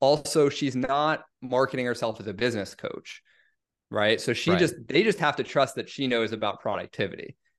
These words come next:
Speaker 1: and that she knows about procrastination and the psychology of it. Um, so that's an important differentiation. Even if she was doing a business, at this point, she could be a really highly paid business coach if she's, she had a one hundred ten K month while working with me. So she's, she's a, she's a beast. But,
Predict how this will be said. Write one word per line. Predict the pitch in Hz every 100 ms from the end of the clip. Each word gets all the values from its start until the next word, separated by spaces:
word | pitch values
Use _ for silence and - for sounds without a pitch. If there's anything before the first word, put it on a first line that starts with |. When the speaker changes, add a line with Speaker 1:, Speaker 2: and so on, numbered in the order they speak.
| _
Speaker 1:
and | 107
that | 101
she | - 123
knows | 110 98
about | 95
procrastination | - 90 104 95 - 101 104 - 117
and | 101
the |
psychology | - 92 - 104 104 110 131
of | 147
it. | 190 - _ _ _ -
Um, | 120
so | 127
that's | 127 123
an | 127
important | 120 120 113
differentiation. | 107 104 107 101 - 101 98 98
Even | 135 226
if | 208
she | -
was | 135 160
doing | 135 113
a |
business, | 110 107 -
at | 123
this | 233
point, | 240 196 117
she | - 135
could | 123 92 - _ _
be | 123 117
a |
really | 101 107 101
highly | 101 101 98
paid | 101 92
business | 104 101 -
coach | 92 95 98
if |
she's, | - 101 85 _ _ _ _ -
she | 117
had | 110 104
a |
one | 104 101
hundred | 107 101 -
ten | 104 98
K | - 98 98
month | 92 101 104 98 - - _ -
while | 110 101 98
working | 101 - 135
with | 139
me. | 160 175 185 _ _ -
So | 127
she's, | 120 151 139 120 - _ _ _ _
she's | _ - 127 113
a, | 110 -
she's | 131 110
a |
beast. | 98 127 92 - -
But, | 110 101